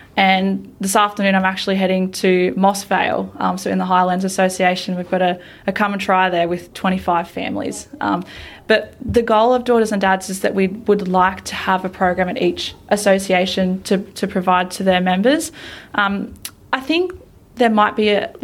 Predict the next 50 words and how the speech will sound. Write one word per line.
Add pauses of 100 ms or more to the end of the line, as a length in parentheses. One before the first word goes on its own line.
(160)
a
lack
of
information
at
times
and (400)
not
understanding
the
real,
the
true
benefit (100)
of
this
program.
I
think
it's
so
great
that
Alex
is
here
because
he's
seen
that
firsthand. (380)
Um,
but
we
would (100)
absolutely
love
to
have
a
program
at,
at (140)
each
association,
and
that
is
the
goal.